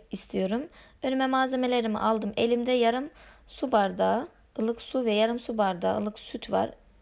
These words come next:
İkisini birden karıştırdım. Bir yemek kaşığı sirke ekledim. Bir tatlı kaşığı tuz.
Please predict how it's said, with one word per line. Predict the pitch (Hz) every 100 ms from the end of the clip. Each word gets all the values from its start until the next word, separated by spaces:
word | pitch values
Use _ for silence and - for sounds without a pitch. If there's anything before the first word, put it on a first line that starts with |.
| _
İkisini | - - 208 202
birden | 185 185
karıştırdım. | 202 214 220 - 208 233 - - _ _ _ - - - - - -
Bir | 269
yemek | 254 269 285
kaşığı | - 196 - - 196 277 453 - _
sirke | - - 220 214 -
ekledim. | 233 226 226 226 254 330 - - - _ - - _ _ _ - _ _ - _ _ _ - _ _
Bir | 240 247
tatlı | 233 233 262
kaşığı | - 202 - 190
tuz. | - 240 262 - -